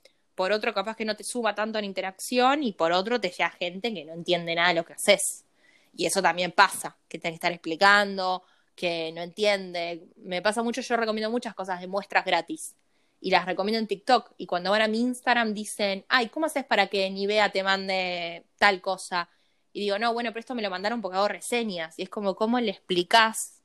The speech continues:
Porque capaz que no entiende el rol del influencer.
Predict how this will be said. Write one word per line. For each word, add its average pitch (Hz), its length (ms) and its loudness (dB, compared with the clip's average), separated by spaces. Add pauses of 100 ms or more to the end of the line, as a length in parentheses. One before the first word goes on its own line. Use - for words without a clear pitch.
(340)
Porque 175 220 -8
capaz 175 240 -6
que 202 140 -4
no 196 80 -2
entiende 202 840 2
el 170 160 -8
rol 185 200 0
del 190 120 0
influencer. 196 1080 0